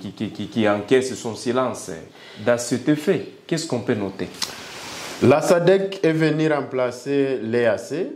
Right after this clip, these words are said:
Speaker 2: et l'E A C avait connu un échec profond,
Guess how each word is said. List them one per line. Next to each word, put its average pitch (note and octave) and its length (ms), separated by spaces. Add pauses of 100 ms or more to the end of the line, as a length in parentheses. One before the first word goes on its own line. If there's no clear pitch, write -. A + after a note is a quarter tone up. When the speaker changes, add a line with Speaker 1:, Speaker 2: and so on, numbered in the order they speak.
(920)
Speaker 2:
et G#2 100
l'E C3 180
A A2+ 100
C C3 160
avait A#2+ 360
connu A2+ 840
un A2+ 200
échec - 600
profond, - 380